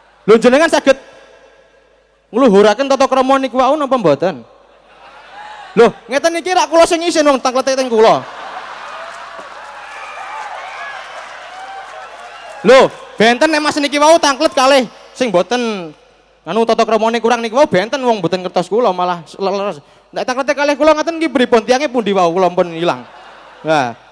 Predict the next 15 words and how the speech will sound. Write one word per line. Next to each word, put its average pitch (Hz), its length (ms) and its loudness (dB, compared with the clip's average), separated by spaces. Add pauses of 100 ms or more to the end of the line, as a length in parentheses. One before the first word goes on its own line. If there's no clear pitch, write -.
(140)
dados 196 320 2 (480)
ngoten 226 320 0
dados 247 400 2 (240)
niki 202 240 -6
kula 240 180 2
berharap, 180 600 2
saya 208 240 0
berharap 165 400 0 (400)
masyarakat 233 480 0
Kudus 233 480 2 (320)
insya 196 240 -2
Allah 247 160 2
tadi 233 240 -2
sekolah 220 480 -2 (240)
apa 147 160 -6